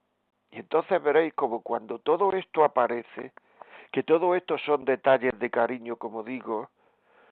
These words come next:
que son detalles de generosidad, son detalles de amor, en una familia se vive mucho mejor.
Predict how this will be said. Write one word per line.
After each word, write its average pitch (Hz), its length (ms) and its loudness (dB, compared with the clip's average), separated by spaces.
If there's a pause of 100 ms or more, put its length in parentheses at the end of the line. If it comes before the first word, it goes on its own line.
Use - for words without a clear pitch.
(120)
que - 120 -14
son 135 200 -2
detalles 135 480 4
de 120 120 -2
generosidad, 113 920 0 (320)
son 127 160 -4
detalles 123 460 0
de 123 100 0
amor, 120 400 -4 (420)
en 98 80 -20
una 147 200 0
familia 131 640 -4 (480)
se 120 80 -6
vive 117 260 -8
mucho 143 320 -14
mejor. 113 400 -12